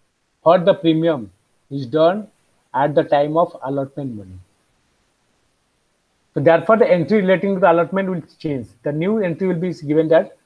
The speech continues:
when allotment money is due, suppose when the allotment money is due in the shares, you are passing the journal entry, debenture allotment account debit, eh, sorry, the share allotment account debit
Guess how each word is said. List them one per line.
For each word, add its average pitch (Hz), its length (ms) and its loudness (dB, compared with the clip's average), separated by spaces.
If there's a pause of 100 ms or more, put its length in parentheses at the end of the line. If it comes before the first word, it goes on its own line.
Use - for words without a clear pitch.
(200)
when 165 260 2
allotment 165 540 0
money 190 320 -2
is 147 160 -4
due, 135 300 -4
suppose 196 580 -4 (1300)
when 208 440 4 (360)
the 156 120 2
allotment 165 560 2
money 190 480 -4
is 147 160 -8
due 175 320 -6
in 185 180 -6
the 185 140 4
shares, 160 600 2
you 170 120 2
are 180 80 4
passing 180 340 0
the 185 100 0
journal 170 340 0
entry, 196 380 -6 (540)
debenture 170 600 0
allotment 156 500 -2
account 156 340 0
debit, 160 460 -4 (540)
eh, 160 60 2
sorry, 131 340 -2 (320)
the 147 80 -2
share 180 280 2
allotment 175 380 4
account 170 300 4
debit 165 420 0